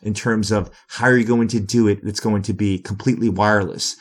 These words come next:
that it works because you bought the equipment, you hired some engineers, you put it all on your own dime, and now people are gonna say, "This is interesting." Like, you are so committed to this cause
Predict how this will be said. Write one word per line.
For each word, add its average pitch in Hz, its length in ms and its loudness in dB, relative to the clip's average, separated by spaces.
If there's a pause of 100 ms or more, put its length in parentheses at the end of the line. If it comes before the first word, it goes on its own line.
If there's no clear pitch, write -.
(140)
that 117 200 4
it 113 100 2
works 202 340 0
because 120 360 -2
you 98 80 -6
bought 104 260 -4
the - 80 -6
equipment, 196 560 -6 (300)
you 101 100 -4
hired 113 420 2
some - 160 -6
engineers, 160 840 -2 (240)
you 104 80 -4
put 123 200 0
it 117 100 2
all 117 100 2
on 110 120 2
your 104 140 0
own 98 160 -2
dime, 139 440 0 (180)
and 120 180 -2
now 180 200 -2
people - 360 -4
are 233 60 0
gonna 208 160 0
say, 202 400 -2 (500)
"This 135 180 0
is 190 120 0
interesting." - 480 -2 (880)
Like, 127 260 0
you 156 240 0
are 180 80 4
so 220 380 2
committed 185 480 -2
to - 100 -20
this 143 160 -2
cause 101 580 -4